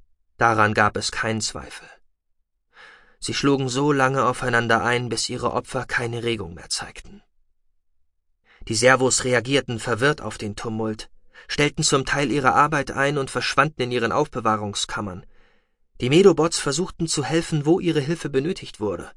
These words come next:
Sie rasten zwischen den Tobenden umher, um die Wunden der Wissenschaftler notdürftig zu behandeln.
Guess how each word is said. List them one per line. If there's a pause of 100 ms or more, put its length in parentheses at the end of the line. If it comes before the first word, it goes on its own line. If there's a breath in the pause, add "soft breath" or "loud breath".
(460 soft breath)
Sie
rasten
zwischen
den
Tobenden
umher,
um
die
Wunden
der
Wissenschaftler
notdürftig
zu
behandeln.